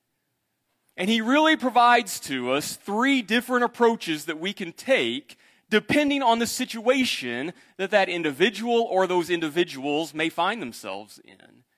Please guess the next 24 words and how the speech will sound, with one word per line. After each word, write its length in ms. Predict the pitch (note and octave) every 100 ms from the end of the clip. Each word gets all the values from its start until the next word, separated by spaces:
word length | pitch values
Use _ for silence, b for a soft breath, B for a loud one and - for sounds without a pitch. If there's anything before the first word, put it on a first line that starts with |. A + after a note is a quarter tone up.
| -
Did 120 | C3+
you 80 | C#3
catch 260 | F3 F3
that 160 | F#3 F#3
as 140 | E3+
we 100 | E3+
read 300 | D#3+ F3 F3+
verses 260 | D#3+ D#3 D#3
twenty-two 440 | - E3 D#3+ F3
and 100 | D#3+
twenty-three? 640 | - E3+ D#3 E3+ E3+ F3+ F3 _ _ _ _ _ _ _ _ _ _ _ -
There 120 | D#3
are 40 |
three 280 | E3 A3 C4
different 240 | B3+ A#3 A3+
approaches 580 | A3+ C4 B3+ C3 A#2
that 160 | C#3 B2
he 120 | A2+
gives. 640 | G#2 G2+ F#2+ - A2+ - - _ _ _ _ _ _ _
Verse 260 | C#3 G3 F#3+
twenty-two, 840 | A3 A3 B3 - F#3 D#3+ F#3 G3 _ _ _ _ _ _ _ -
"And 100 | D3+
have 180 | E3 C#3+
mercy 720 | E3+ F3+ - - G#2 G#2